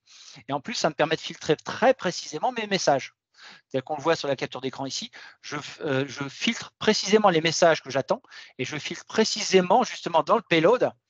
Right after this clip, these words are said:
les verbes qui m'intéressent. Write, c'est create update, delete de ressources, vous comprenez, et les ressources providers qui m'intéressent. Là, j'en ai gardé deux pour simplifier. Donc, je filtre très précisément les messages qui vont être mis dans la queue.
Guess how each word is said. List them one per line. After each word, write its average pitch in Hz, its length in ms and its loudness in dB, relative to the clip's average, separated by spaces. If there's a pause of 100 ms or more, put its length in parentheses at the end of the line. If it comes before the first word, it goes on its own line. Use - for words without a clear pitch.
(460)
les 165 260 4
verbes 170 420 4
qui - 160 -16
m'intéressent. 139 540 -2 (360)
Write, 175 320 2
c'est - 180 -10
create 143 320 -2
update, 151 380 -2 (120)
delete 165 440 0
de 120 80 -20
ressources, 123 340 -14
vous 127 60 -20
comprenez, 127 400 -10 (380)
et 277 140 8
les 269 80 8
ressources 175 320 2
providers 160 420 2
qui 262 100 -12
m'intéressent. 190 460 2
Là, 135 100 -2
j'en 139 120 -8
ai 143 80 -10
gardé 143 280 0
deux 170 140 -6
pour - 140 -18
simplifier. 127 440 -8 (640)
Donc, - 140 -4
je 170 100 -4
filtre - 380 -6
très - 180 0
précisément 175 540 -2
les 202 100 -2
messages 175 380 2
qui - 100 -20
vont 165 120 -2
être 147 100 -6
mis 233 80 -14
dans 226 100 -2
la 185 120 4
queue. 131 160 -16